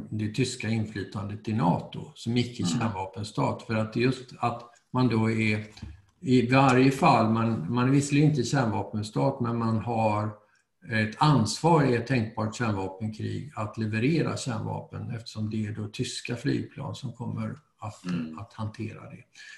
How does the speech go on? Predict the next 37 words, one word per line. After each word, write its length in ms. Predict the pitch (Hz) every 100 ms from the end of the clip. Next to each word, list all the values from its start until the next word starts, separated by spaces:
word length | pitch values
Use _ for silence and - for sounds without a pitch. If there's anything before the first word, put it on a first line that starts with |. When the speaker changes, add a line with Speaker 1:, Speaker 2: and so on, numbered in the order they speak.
| _
Speaker 1:
Om 100 | 117
man 180 | 123 123
tar 160 | 139 135
bort 280 | 143 -
den 240 | 143 120 117
rollen 340 | 117 107 113
också, 320 | 139 139 131
då 200 | 120 120
skulle, 320 | 120 135 123 120 117 - _ _ _
eh, 120 | 120 113
eh, 380 | 120 120 113 107
Tyskland 500 | - 117 - 110 110
gå 100 | 113
längre 340 | 110 110 101 104
bort 340 | 117 170 170
ifrån 260 | 156 165 156
kärnvapnen, 800 | 160 156 135 127 123 135 127 127 - - - _
och 100 | 123
det 100 | 123
är 120 | 120
då 180 | 117 113
en 120 | 107
del 160 | 104 101
människor 320 | 110 107 107
som 140 | 110 107
inte 240 | - 101
vill 320 | 110 147 151
det, 160 | 156 160 165 - - - - _ -
eh, 240 | 120 117
och 260 | 107 127 113
som 160 | 131
har 120 | 120 120
dessutom 580 | 117 107 110 - 107
talar 380 | - 120 98 98
om 200 | 98 104
kanske 300 | - 110 107
samarbete 880 | 104 123 107 101 98 98 110 - 113